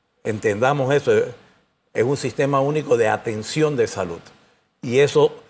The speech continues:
va a depender mucho del ministro de salud. El minis-,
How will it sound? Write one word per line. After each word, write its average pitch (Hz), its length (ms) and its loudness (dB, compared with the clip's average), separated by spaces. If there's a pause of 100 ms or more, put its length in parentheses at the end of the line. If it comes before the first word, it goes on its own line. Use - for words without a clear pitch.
(360)
va 127 120 2
a 135 60 2
depender 120 560 0
mucho 127 400 -2
del 101 180 0
ministro 110 760 0
de 101 100 2
salud. 90 360 -8 (720)
El 110 140 -6
minis-, 151 380 -2